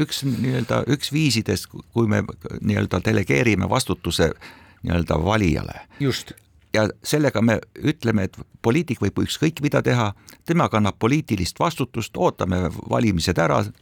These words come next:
Speaker 1: antud juhul need on üle kolme aasta tänasest päevast ettepoole, seni võib nii-öelda liugu lasta. Ja maksumaksja poolt on erakonnad valimisteks väga hästi relvastatud. Maksumaksja maksab neile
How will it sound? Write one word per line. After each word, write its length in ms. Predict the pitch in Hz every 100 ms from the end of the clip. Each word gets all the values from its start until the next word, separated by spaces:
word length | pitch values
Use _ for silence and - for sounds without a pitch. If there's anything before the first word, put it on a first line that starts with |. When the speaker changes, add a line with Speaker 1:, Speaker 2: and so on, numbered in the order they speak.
| - -
Speaker 1:
antud 300 | 131 107 104
juhul 180 | 104 104
need 120 | 101
on 140 | 104 92 - - - _ _ -
üle 220 | 123 95
kolme 300 | 117 110 101
aasta 400 | 104 - - 85 - _ - - - - -
tänasest 420 | 120 123 98 87 -
päevast 500 | 98 95 - - - -
ettepoole, 680 | 156 139 - 123 117 107 - - _ _ _
seni 320 | - 160 139 107
võib 260 | 104 -
nii-öelda 400 | 98 113 101 107
liugu 320 | 135 104 78 67
lasta. 380 | - - - - - - - -
Ja 240 | 104 87 - - - -
maksumaksja 640 | 110 156 - 120 113 - 98
poolt 360 | 117 98 -
on 120 | 101
erakonnad 760 | 117 123 107 104 98 95 - 101
valimisteks 640 | 120 107 90 - - -
väga 280 | 120 113 104
hästi 440 | 117 - - 76 - - 104
relvastatud. 680 | 110 90 85 - - - -
Maksumaksja 580 | 85 - 92 87 - 87
maksab 380 | 95 - 82
neile 280 | 82 78 82